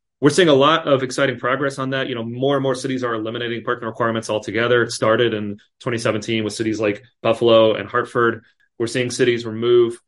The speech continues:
single-family zoning policies. Uh, Minneapolis, you know, crossed that threshold with their general plan update,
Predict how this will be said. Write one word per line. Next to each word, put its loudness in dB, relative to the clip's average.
single-family -2
zoning -4
policies. -2
Uh, -4
Minneapolis, -2
you 0
know, 0
crossed -2
that -2
threshold -2
with -4
their 0
general -4
plan -6
update, -2